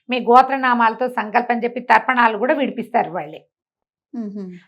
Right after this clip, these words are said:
Speaker 1: ఆ తర్పణ విధి కూడా మీరు చేసుకోగలుగుతారు. సూర్యుడికి అర్ఘ్యం ఇవ్వటం, నీళ్ళు తీసి చూపించుకుని దండం పెట్టుకోవటమే. ఈ తర్పణ విధి వద్దు, ఒట్టిగా స్నానం చేస్తా. స్నానం చేసే ప్రాతకాలంలో ఓ దోసెలు నీళ్ళు దోసి సూర్యుడికి చూసుకుని దండం పెట్టుకుని, "ఆయన ప్రత్యక్ష నారాయణమూర్తి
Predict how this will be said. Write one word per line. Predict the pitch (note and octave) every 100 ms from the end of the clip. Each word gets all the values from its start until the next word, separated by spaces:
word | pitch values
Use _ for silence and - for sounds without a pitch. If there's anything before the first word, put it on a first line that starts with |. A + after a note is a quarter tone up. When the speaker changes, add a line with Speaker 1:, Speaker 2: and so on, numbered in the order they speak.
| -
Speaker 1:
ఆ |
తర్పణ | C4+ C4+ B3+ D#4
విధి | D4+ C#4 C4+
కూడా | B3 D#4
మీరు | D#4+ C#4 C4+
చేసుకోగలుగుతారు. | G#3+ G#3 A3+ G3 F3 D#3+ D3 - _ _ _ _ -
సూర్యుడికి | E4 E4 D#4 C#4+ A#3 -
అర్ఘ్యం | B3+ A#3+ C#4 C4+
ఇవ్వటం, | G#3+ G#3 F#3 - _ -
నీళ్ళు | C#4+ C#4 D4
తీసి | C#4+ -
చూపించుకుని | C4+ B3+ B3 D#4+
దండం | C4 G#3+
పెట్టుకోవటమే. | G#3 F#3+ - F3 E3+ E3+ _ _ _ _ _ _ _
ఈ | A3
తర్పణ | B3 A3+ C4
విధి | C4 B3
వద్దు, | A#3+ G3
ఒట్టిగా | B3+ A#3 A3+ B3+
స్నానం | B3 A3 A#3+
చేస్తా. | F#3 F3 G3 - _ _ -
స్నానం | G#3+ A#3+ A#3+
చేసే | A#3 B3+
ప్రాతకాలంలో | A#3+ G#3+ A#3+ B3 A#3 A#3 A#3 C#4 _ _ _ -
ఓ |
దోసెలు | G#3 G#3+ G#3+ A#3
నీళ్ళు | A3 A3
దోసి | G#3+ A3+ D4+
సూర్యుడికి | C#4+ A#3+ A#3 G#3+
చూసుకుని | G#3 G3+ C4
దండం | A3 G3+ A3+
పెట్టుకుని, | G#3 - B3 - _ _ _ _ _ _
"ఆయన | A3 A3+
ప్రత్యక్ష | A#3 A3 G#3 A#3 A#3+
నారాయణమూర్తి | A3+ A3+ A3 A3 G#3+ C#4+ E4+